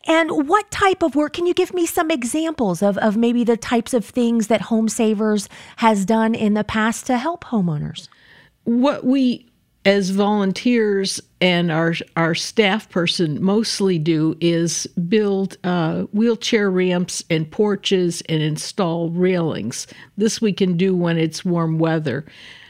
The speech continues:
Speaker 2: And in addition, when we're visiting houses, we find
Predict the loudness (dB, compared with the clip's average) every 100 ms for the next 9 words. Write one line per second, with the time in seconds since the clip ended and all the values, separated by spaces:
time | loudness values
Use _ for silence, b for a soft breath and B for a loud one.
0 | B B B 0 2 2 -2 0 2 2
1 | 2 0 2 0 2 2 2 2 0 2
2 | 0 0 0 2 2 2 2 2 0 0
3 | 0 2 0 0 0 2 2 2 0